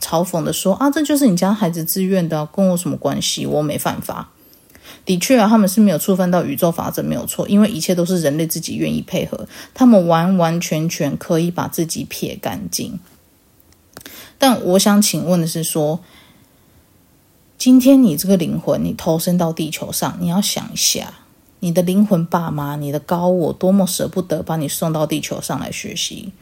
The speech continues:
把家乡可以凑齐的资源都挤出来，给你组成一个团队，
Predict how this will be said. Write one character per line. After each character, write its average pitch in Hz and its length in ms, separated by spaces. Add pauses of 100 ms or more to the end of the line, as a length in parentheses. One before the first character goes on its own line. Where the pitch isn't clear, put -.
(400)
把 170 160
家 214 360
乡 214 240
可 208 180
以 165 100
凑 190 260
齐 175 180
的 160 80
资 185 240
源 156 220
都 180 140
挤 147 400
出 202 280
来， 151 380
给 175 120
你 185 120
组 165 320
成 143 240
一 - 80
个 165 80
团 139 380
队， 147 340